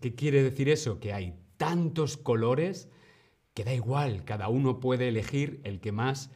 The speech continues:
le guste. Para gustos, colores. ¿Para qué sirve la armocromía? Vamos a ver para qué sirve. Pues sirve para elegir la gama de colores que te sienta mejor. ¿Para qué? Para el maquillaje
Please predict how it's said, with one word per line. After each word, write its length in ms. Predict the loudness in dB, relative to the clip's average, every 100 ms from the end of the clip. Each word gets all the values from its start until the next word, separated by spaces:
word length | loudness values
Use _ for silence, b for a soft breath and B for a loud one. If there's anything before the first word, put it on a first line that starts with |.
| b b b
le 200 | 0 2
guste. 640 | 2 0 -2 -4 -6 -8 -10 -16 -8
Para 200 | -4 -2
gustos, 680 | 0 -2 0 2 2 -2 -14 -12
colores. 640 | 0 2 2 0 -6 -12 -20 _ _ _ -20 b b b b b
¿Para 240 | 2 4
qué 100 | 6
sirve 600 | 6 4 4 4 2 -2 -2
la 300 | 0 0 -2
armocromía? 1120 | -2 -4 -2 -2 -2 -4 -6 -4 -2 0 -2 -6 -14 -20 -12 -4
Vamos 260 | -2 -2
a 80 | 0
ver 340 | 0 0 -2 -4
para 200 | -2 -2
qué 80 |
sirve. 460 | -4 -6 -6 -8 -10 -18 b b b b -8
Pues 160 | -4
sirve 280 | -2 2 2
para 280 | 4 0 0
elegir 760 | -6 -4 -2 0 0 -4 -12
la 240 | -8 -4 -2
gama 300 | 0 0 0
de 160 | -4
colores 560 | -4 2 4 6 4 0
que 100 | -6
te 140 | -6
sienta 400 | -4 -2 -2 -2
mejor. 560 | -6 -4 0 0 -2 -12 -20 -8
¿Para 220 | -6 -2
qué? 200 | 0 0
Para 280 | -2 -6 -6
el 100 | -6
maquillaje 840 | -6 -8 -6 -2 -2 0 -2 -4